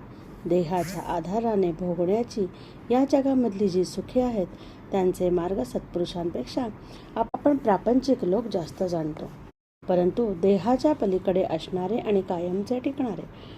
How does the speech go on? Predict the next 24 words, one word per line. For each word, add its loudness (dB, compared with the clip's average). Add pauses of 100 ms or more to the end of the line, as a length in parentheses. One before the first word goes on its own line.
(180)
आणि 8
देहाला 4
विसरून 0
आणि 2
देवाला 0
स्मरण 0
करून -2 (720)
जे 2 (320)
मिळवायचे, 4 (460)
ते 4 (500)
भगवंताचे -2
सुख -6
आहे. -8 (560)
ते 2
प्राप्त -4
होण्याचा 0
मार्ग -2
समजावून 2
घेण्यासाठी 0 (420)
आपण 4
सत्पुरुषाकडे 0
गेले 2
पाहिजे. -8 (520)
विषय 8